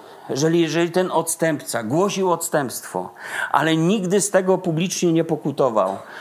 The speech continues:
to grzech ten do niego wróci”. Bo to, że on przestał o czymś mówić, to nie oznacza, że on po prostu ma czyste serce przed Bogiem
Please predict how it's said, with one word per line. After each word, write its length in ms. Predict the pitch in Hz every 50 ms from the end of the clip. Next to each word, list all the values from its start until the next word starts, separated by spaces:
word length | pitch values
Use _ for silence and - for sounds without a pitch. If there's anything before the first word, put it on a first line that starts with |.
| - - - -
to 100 | 165 151
grzech 500 | 127 131 117 135 156 175 190 175 - -
ten 320 | - - 170 170 170 180
do 120 | 151 151 143
niego 280 | 143 143 147 143 143
wróci”. 440 | 120 120 123 123 104 - - - - - - - - - - - -
Bo 100 | 131 139
to, 200 | 135 - 214 233
że 120 | 190 196 175
on 140 | 156 135
przestał 640 | - - - - 220 220 - - - 117 110 95 95 - - - - - - - - -
o 100 | 143 143
czymś 280 | - 151 139 127 123
mówić, 440 | 135 135 127 113 113 113 110 - -
to 100 | - 175
nie 160 | 175 165 165
oznacza, 460 | 156 147 131 151 170 165 156 - 151
że 180 | 135 127 139 135
on 140 | 135 135 127
po 120 | 131 127
prostu 400 | 113 117 123 123 - - 131 127
ma 160 | 123 123 113
czyste 360 | 117 - 160 143 - - 156 139
serce 440 | - - 139 120 - - - 113
przed 200 | 85 - - 113
Bogiem 380 | 107 107 117 110 104 95 90